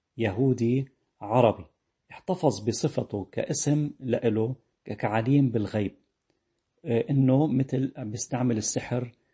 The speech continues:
بهداك الوقت. بالآية سبعة: "من حاشية الحاكم سيرجيوس بولس، وكان هذا رجلًا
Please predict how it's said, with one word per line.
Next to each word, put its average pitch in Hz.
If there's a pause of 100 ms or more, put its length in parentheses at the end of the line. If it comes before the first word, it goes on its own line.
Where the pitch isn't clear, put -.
(160)
بهداك 113
الوقت. - (220)
بالآية 165
سبعة: 95 (480)
"من 160
حاشية 139
الحاكم 120
سيرجيوس 131
بولس، 113 (280)
وكان 139
هذا 120
رجلًا 117